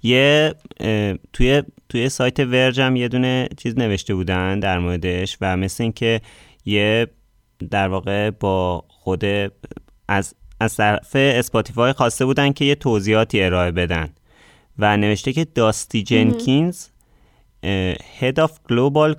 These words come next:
Speaker 1: Communications از اسپاتیفای گفته که مثلاً بیشتر اپیزودای مثلاً کانتروورشال جو روگن رو بررسی کردیم و دیدیم که هیچ چیزی نداره که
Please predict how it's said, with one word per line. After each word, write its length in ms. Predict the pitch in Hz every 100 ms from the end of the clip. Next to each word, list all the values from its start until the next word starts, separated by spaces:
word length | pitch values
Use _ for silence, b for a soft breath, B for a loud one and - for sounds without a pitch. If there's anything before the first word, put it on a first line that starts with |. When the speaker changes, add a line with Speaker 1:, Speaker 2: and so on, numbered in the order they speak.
| -
Speaker 1:
Communications 1120 | 110 110 104 - 117 110 - 80 78 - - _ _ _ _ _
از 360 | 87 85 85 - _ -
اسپاتیفای 960 | 92 - 98 - - 110 131 117 104 117 b b b b b b b _ -
گفته 400 | 110 107 127 135
که 420 | - 151 156 156
مثلاً 500 | 139 127 117 131 135 - -
بیشتر 840 | 135 113 110 127 123 127 110 95 90 - -
اپیزودای 1000 | 104 117 98 101 107 107 107 95 87 82 - _ _ -
مثلاً 460 | 87 - 87 90 - _ _ _ _ -
کانتروورشال 1400 | 101 90 - 90 95 90 - 104 101 123 127 123 123 139 _ _ _ _
جو 180 | - 98
روگن 360 | 95 92 104 117
رو 320 | 123 127 139 b b b -
بررسی 440 | 101 95 92 -
کردیم 420 | - 139 139 143
و 120 | 135 117
دیدیم 300 | 110 113 131
که 100 | 147
هیچ 220 | 131 135
چیزی 280 | - 135 143
نداره 440 | 139 139 123 95
که 460 | - 92 90 85